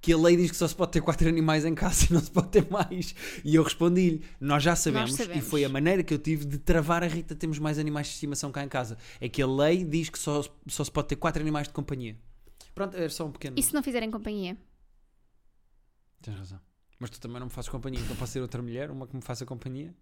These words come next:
Speaker 2: Podes, podes.
Speaker 1: Por casa é quatro animais de companhia e uma mulher que faça companhia?
Speaker 2: Mas, mas depois vais embora com essa mulher que faz
Speaker 1: Tá bem,
Speaker 2: companhia.
Speaker 1: tá bem.
Speaker 2: O que traz aqui hoje? Ter ou não ter filhos?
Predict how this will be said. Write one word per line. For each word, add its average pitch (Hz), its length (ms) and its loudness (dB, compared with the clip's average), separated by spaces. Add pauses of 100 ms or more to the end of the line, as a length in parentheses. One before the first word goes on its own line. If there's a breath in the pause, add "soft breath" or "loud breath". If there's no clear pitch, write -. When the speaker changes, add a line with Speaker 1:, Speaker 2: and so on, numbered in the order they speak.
(220)
Speaker 2:
Podes, - 240 -8
podes. - 300 -12 (280)
Speaker 1:
Por 131 120 -4
casa 160 460 2
é 120 200 -4
quatro 160 340 0
animais 160 220 2
de - 60 -6
companhia 151 360 0
e 151 60 2
uma 156 140 2
mulher 151 300 2
que - 60 -12
faça - 180 -6
companhia? 147 400 -6
Speaker 2:
Mas, 226 220 -6 (200)
mas 214 200 -10
depois 220 180 -12
vais 240 200 -4
embora 285 320 -4
com 208 120 -10
essa 220 160 -10
mulher 202 220 -10
que - 120 -18
faz - 200 -12
Speaker 1:
Tá 120 100 -6
bem, 101 160 -10
Speaker 2:
companhia. 104 160 -16 (300)
Speaker 1:
tá - 80 -16
bem. - 20 -20 (1080 loud breath)
Speaker 2:
O 427 80 -2
que - 100 -6
traz 392 220 6
aqui 240 260 -2
hoje? - 380 -8 (380)
Ter 392 340 4
ou 339 160 2
não 311 200 4
ter 320 180 -2
filhos? - 460 -8